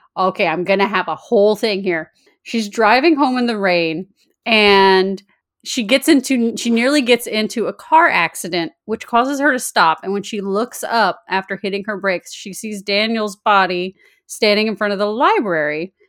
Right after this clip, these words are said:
Uh, she looks away for a second, and when she looks up again, he's gone.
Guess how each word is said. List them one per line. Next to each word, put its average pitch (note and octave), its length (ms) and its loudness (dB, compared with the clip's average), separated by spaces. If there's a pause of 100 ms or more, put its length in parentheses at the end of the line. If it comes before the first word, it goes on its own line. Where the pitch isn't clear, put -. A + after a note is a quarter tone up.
(240)
Uh, G3+ 240 2
she A3+ 200 -2
looks B3 200 0
away A3 240 4
for G#3 160 -4
a G3+ 60 -2
second, F#3 540 -6
and F#3+ 120 -6
when F#3+ 100 -6
she G3+ 160 -8
looks G3 240 -8
up F3+ 140 -4
again, E3 300 -6
he's F#3 220 -10
gone. E3 320 -2